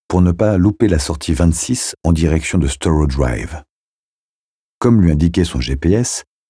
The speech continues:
il suivit l'expressway qui longeait la Charles River jusqu'à l'embranchement de Beacon Street. Il prit la direction de Copley Square, attrapa Mount Vernon Street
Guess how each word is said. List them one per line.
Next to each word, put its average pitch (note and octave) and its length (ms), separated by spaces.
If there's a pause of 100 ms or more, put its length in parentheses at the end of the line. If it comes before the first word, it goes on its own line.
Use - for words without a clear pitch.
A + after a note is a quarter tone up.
(120)
il G2+ 160
suivit A2 260
l'expressway F2+ 720
qui - 140
longeait D2 320
la B1 120
Charles C#2+ 240 (140)
River D#2 320 (220)
jusqu'à D#2+ 340
l'embranchement D#2+ 500
de D2+ 60
Beacon C#2 320
Street. - 380 (840)
Il D2 140
prit - 180
la D2 120
direction C#2 420
de B1+ 120
Copley D2 340
Square, D#2+ 500 (440)
attrapa D#2 360
Mount F2+ 260
Vernon D#2 400
Street E2 360